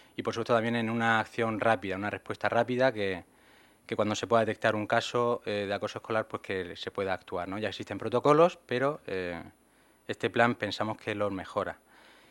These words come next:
Y luego, pues, también un esfuerzo importante se hace en la mediación escolar.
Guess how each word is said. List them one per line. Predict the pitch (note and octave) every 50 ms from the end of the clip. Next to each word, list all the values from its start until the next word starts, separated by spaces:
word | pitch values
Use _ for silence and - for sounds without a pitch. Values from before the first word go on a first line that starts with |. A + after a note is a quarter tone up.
| _ _ _
Y | - A#2
luego, | B2 C3 C3+
pues, | B2+ C3+ C3
también | - B2+ B2 C3 B2+ C3
un | B2+ B2+ A#2+ A#2
esfuerzo | A#2 A2+ - - B2+ A2+ - - B2 A#2
importante | A#2 A2+ G#2 - G#2+ - A#2 G#2+ A#2
se | - -
hace | A2 - -
en | A#2 A2
la | G#2 G2
mediación | G2 F#2+ F2 - - G2
escolar. | F2+ - - - D#2+ D#2 -